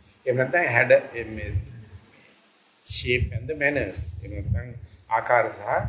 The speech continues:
සටහන්. මේ ආකාර සටහන් ටික කාට හරි කියනකොට එයාටත් තේරෙනවා නම් "ඔව් ආස්වාද කරනකොට මේ සටහන්, මේ ආකාර, ප්‍රසවාස කරන මේ සටහන්" කියලා එයාටත්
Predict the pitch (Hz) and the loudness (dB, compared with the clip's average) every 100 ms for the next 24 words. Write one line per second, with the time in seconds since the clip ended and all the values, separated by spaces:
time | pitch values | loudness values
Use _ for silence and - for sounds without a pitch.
0 | - - - - - 131 98 - - _ | -4 -8 -6 -2 2 2 2 -8 -16 _
1 | _ _ _ 196 180 131 139 175 180 180 | _ _ _ -6 0 0 0 0 0 2
2 | 185 160 180 175 180 170 143 147 160 165 | 2 2 0 0 0 4 4 6 2 0
3 | 147 127 135 160 160 127 139 143 151 123 | -4 -2 0 4 6 8 6 2 0 0
4 | 123 131 147 196 196 185 131 - 147 139 | 0 -2 -6 -4 2 6 6 4 -6 -2
5 | 143 139 135 123 131 120 123 110 90 - | -2 -2 -4 -2 -2 2 2 2 -2 -12
6 | - _ _ _ _ 120 135 131 127 107 | -20 _ _ _ _ -2 4 6 4 2
7 | 95 - 139 - 139 135 156 147 156 151 | -4 -2 -4 2 4 4 0 -8 -8 -4
8 | 160 185 226 185 175 185 202 | -2 0 4 8 8 8 4